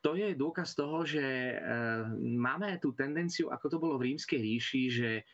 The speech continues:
máme vieru, chodíme na sväté omše,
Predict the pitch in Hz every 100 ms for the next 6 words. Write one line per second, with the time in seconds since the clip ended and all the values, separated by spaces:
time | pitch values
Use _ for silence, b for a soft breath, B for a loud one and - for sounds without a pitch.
0 | B - 98 101 107 123 160 151 151 151
1 | 151 170 190 175 - 127 120 135 131 131
2 | - 139 143 139 131 143 - 156 160